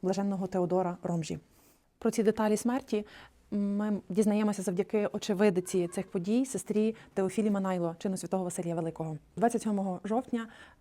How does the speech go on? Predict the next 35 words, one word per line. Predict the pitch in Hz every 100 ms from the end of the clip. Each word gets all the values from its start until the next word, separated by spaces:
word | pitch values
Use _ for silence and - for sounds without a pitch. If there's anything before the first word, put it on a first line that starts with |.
| _
тисяча | - 220 214
дев'ятсот | 190 190 202 190
сорок | - 202 190
сьомого | 185 185 180
року | 185 247 226 220
в | 190
обідню | 175 180 175
пору | - 247 233 - - -
до | - 196
Мукачівської | 196 233 247 - 214 202 190
лікарні | - 202 220 262 240
було | 226 208 196
привезено | 202 185 214 214 196 190 - -
важко | 190 226 -
пораненого | - 180 180 185 185 190 - - - _ _ -
єпископа | 196 185 - 190 185
Теодору | 175 170 175 165
Ромжу. | 160 156 160
З | 196
ним | 220
ще | 214 208
кількох | 208 190 180
священників, | 180 175 - 311 302 247 233 - - - -
теологів, | - 190 269 240 208 220 - - - - -
і | 202
їх | 220
помістили | 214 196 214 202
в |
одну | 185 185
палату. | 190 220 359 269 277 _ - -
Двадцять | 208 214 208
восьмого | 220 226 208 196
жовтня | 214 311 262 247 262 -
головний | 214 214 214
лікар | 196 220 - 196